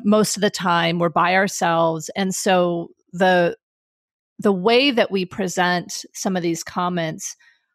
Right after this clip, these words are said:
is more like we would be partially forming them in our heads. And I think the other aspect is we don't have any, any nonverbals, even emojis don't help that much. And we don't have any of the, the kind of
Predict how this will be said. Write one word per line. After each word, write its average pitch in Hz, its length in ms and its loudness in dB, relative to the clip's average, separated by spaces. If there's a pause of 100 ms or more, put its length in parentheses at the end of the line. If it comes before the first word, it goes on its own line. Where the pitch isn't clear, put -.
(360)
is 214 160 2
more 220 200 6
like 202 200 2
we 202 120 2
would 185 280 -4
be 180 320 0 (220)
partially 220 400 0
forming 175 380 0
them 160 120 -2
in 151 120 -2
our - 80 -4
heads. 156 580 -8 (460)
And 214 160 4
I 220 80 4
think 220 400 0 (200)
the 240 220 0
other 330 220 4
aspect 214 440 0
is 196 140 -4
we 190 80 -2
don't 190 180 0
have 170 220 -2
any, 170 160 -2 (460)
any 311 120 4
nonverbals, 170 920 0 (240)
even 226 320 0
emojis 190 540 2
don't 180 180 -2
help 180 220 0
that 170 160 -2
much. 185 500 -2 (500)
And 240 120 2
we 254 100 2
don't 254 420 2
have 214 600 0 (340)
any 269 300 4
of 202 160 0
the, 190 480 2
the 196 100 0
kind 196 340 -2
of 180 280 -2